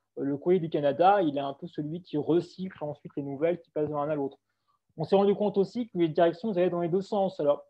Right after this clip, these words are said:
plus de contenu français importé côté Canada, mais il y a aussi l'inverse, avec des nouvelles, euh, des Amériques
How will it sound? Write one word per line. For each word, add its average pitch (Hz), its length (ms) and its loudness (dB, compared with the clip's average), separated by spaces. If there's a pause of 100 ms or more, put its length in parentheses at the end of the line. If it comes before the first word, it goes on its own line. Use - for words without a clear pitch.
plus 214 180 -4
de 180 80 2
contenu 180 340 -4
français 175 360 -8
importé 165 380 -4
côté 151 180 -4
Canada, 156 400 0
mais 180 100 0
il 147 60 -2
y 147 40 2
a 147 40 2
aussi 147 240 -8
l'inverse, 196 440 -2
avec 143 280 -4
des 139 80 -4
nouvelles, 151 540 -2
euh, 135 180 0
des 135 160 -8
Amériques 147 400 2